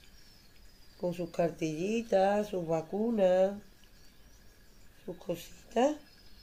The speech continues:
Si está súper limpia, tita. ¿No está tuteada? ¿Está pimpia tú?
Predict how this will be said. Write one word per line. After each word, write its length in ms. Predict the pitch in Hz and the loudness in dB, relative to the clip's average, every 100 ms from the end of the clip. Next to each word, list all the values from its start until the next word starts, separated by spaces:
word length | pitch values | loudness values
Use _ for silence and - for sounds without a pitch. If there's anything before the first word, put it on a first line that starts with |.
| - - - - - - - - - - - | -20 -20 -20 -20 -20 -20 -20 -20 -20 -20 -12
Si 100 | 185 | -8
está 180 | 175 | -6
súper 300 | 160 175 180 | -4 -4 -2
limpia, 440 | 180 170 165 185 214 | -2 -2 0 0 0
tita. 560 | 202 175 208 254 302 - - - - - - - - - - - - - - - - - 190 | -4 2 6 8 6 2 -12 -20 -20 -20 -20 -20 -20 -20 -20 -20 -20 -20 -20 -20 -20 -14 -8
¿No 100 | 185 | 0
está 180 | 190 | 0
tuteada? 760 | 185 180 - 185 196 311 359 220 - - - - - - - - - | 2 -2 2 4 6 6 4 -2 -12 -20 -20 -20 -20 -20 -20 -20 -6
¿Está 200 | 202 - | -6 0
pimpia 600 | 190 180 175 208 285 330 | 0 0 2 4 6 4
tú? 580 | 302 311 427 381 202 | 4 4 6 4 2